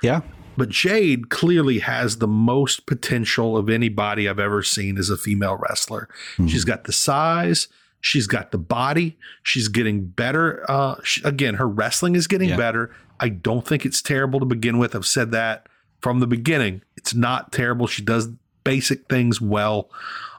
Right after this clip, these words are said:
Speaker 2: um, but she needs to be in against somebody who's better than her. And,
Speaker 1: Mm-hmm.
Speaker 2: uh, her promos are getting better as well.
Speaker 1: Her
Speaker 2: It's no
Speaker 1: promos are getting
Speaker 2: longer,
Speaker 1: better.
Speaker 2: it's no longer just, "I'm that bitch."
Speaker 1: Right.
Speaker 2: And, uh, like, uh, this last match in particular, um,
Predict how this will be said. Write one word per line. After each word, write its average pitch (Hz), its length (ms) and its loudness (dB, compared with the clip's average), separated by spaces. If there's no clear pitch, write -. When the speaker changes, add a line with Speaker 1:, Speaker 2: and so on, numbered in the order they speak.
Speaker 2:
um, 107 320 0
but - 100 2
she 127 140 0
needs 117 240 2
to 127 60 0
be 120 180 2
in 117 80 4
against 113 240 0
somebody 113 420 2
who's 113 180 0
better 104 300 0
than 98 140 -2
her. 98 320 0
And, 123 340 0
Speaker 1:
Mm-hmm. 139 60 2
Speaker 2:
uh, 135 380 0
her 147 100 0
promos 127 480 2
are 95 60 0
getting 101 280 2
better 98 300 0
as 98 140 -2
well. 113 400 2
Speaker 1:
Her 120 80 0
Speaker 2:
It's - 120 0
no 120 60 4
Speaker 1:
promos 127 40 4
are 135 120 2
getting 90 120 2
Speaker 2:
longer, 127 160 2
Speaker 1:
better. 76 260 -2
Speaker 2:
it's 135 200 0
no 180 140 4
longer 175 400 2
just, 143 420 0
"I'm 123 220 0
that 113 240 -2
bitch." 101 520 -2
Speaker 1:
Right. 87 200 2
Speaker 2:
And, 104 100 -2
uh, 107 380 0
like, 123 240 -2
uh, - 100 -8
this 143 240 2
last 175 380 2
match 147 320 0
in 143 100 2
particular, 113 760 0
um, 113 220 0